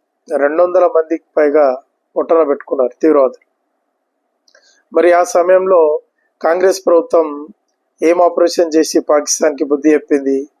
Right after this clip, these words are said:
దీని విషయంలో చిదంబరం ఇప్పుడు ఒక స్టేట్మెంట్ ఏమని ఇచ్చిందంటే, అప్పుడు ఆయన హోమ్ మినిస్టర్. యాక్చువల్గా ఇన్సిడెంట్ జరిగినప్పుడు శివరాజ్, ఆ, పార్టీలో ఉండే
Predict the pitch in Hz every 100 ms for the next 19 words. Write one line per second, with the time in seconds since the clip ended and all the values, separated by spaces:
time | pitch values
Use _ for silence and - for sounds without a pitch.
0 | _ _ _ _ _ _ _ _ - 196
1 | 190 185 196 196 - 175 170 180 170 147
2 | 151 147 151 135 131 - 160 143 165 156
3 | 151 151 147 - 147 127 180 269 - _
4 | _ _ _ _ _ - - 170 165 160
5 | 165 135 135 _ - 190 185 160 - -
6 | 123 _ _ _ _ _ - 143 175 185
7 | 180 151 156 185 175 165 170 175 190 208
8 | 175 202 _ _ _ _ _ - 175 170
9 | 180 170 - 170 160 156 151 147 143 -
10 | - 156 151 156 165 139 135 135